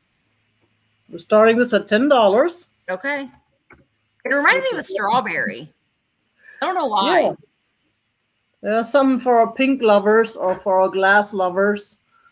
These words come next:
Speaker 1: And again, it's not in a hundred percent perfect shape, but it's an, it's a very nice piece. It has a good weight to it.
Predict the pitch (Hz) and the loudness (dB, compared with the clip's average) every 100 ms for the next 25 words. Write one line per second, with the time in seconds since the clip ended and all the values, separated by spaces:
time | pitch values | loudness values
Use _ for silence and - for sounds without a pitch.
0 | _ _ - 190 190 202 202 214 220 226 | _ _ -2 0 0 -2 0 2 2 0
1 | 208 - - 208 202 214 233 226 214 202 | -4 -8 -14 -4 -2 0 -2 -2 -2 2
2 | 233 294 294 277 - 285 277 233 - 277 | 2 2 -2 -2 0 2 0 -6 -4 0
3 | 254 269 254 - - 285 262 262 262 _ | 0 0 -4 -4 -8 -2 0 0 -6 _
4 | _ _ _ _ 233 226 240 240 214 208 | _ _ _ _ 2 4 4 2 2 0
5 | 208 - - - - - 330 370 294 302 | -4 -8 -10 -8 -8 -4 -4 -2 2 4
6 | 381 381 349 349 - 330 349 359 247 247 | 4 4 2 0 0 2 2 2 0 4
7 | 285 277 262 311 247 214 214 - 262 262 | 4 4 2 -2 2 2 2 -4 -4 2
8 | 254 - | 2 0